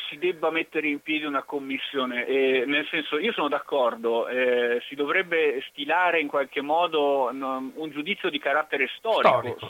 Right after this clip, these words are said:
Speaker 2: esattamente.
Speaker 1: figura di Giuseppe Volpi,
Speaker 2: Esatto.
Speaker 1: però, eh, dobbiamo anche,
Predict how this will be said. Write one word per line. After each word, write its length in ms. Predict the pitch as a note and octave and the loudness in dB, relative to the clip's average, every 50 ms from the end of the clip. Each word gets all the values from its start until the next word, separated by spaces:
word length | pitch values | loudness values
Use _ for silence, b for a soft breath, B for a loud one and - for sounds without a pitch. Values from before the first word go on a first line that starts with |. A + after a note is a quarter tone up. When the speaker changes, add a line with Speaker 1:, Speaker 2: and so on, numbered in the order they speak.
| B2 B2+ | -2 0
Speaker 2:
esattamente. 200 | G3 F#3+ - - | 0 0 0 -2
Speaker 1:
figura 260 | C3 C3+ C#3+ C#3 C3+ | -2 0 0 0 0
di 160 | C3 C3 B2 A#2+ | 0 -2 -4 -6
Giuseppe 400 | B2 A#2+ B2+ B2+ A#2+ - B2+ A#2+ | -6 -4 -2 -2 -2 0 -2 -2
Volpi, 440 | A#2 A#2+ A2+ A2 G#2+ - - A#2 - B B B | 0 0 -2 -2 -2 -4 -10 -10 -10 B B B
Speaker 2:
Esatto. 220 | G#3+ - G#3+ D3+ | -10 -8 -6 -2
Speaker 1:
però, 400 | D#3+ D#3+ G3+ B3+ C4 A3+ D#3+ B2+ | 0 2 4 4 4 4 4 4
eh, 260 | C3+ B2+ B2+ B2 A#2+ A#2+ | 4 4 4 4 2 2
dobbiamo 340 | B2+ B2+ B2+ C#3 C#3+ C#3+ | 0 -2 0 0 2 2
anche, 340 | D3 D3 D#3 - D3+ C3+ A#2+ | 0 0 0 0 0 0 0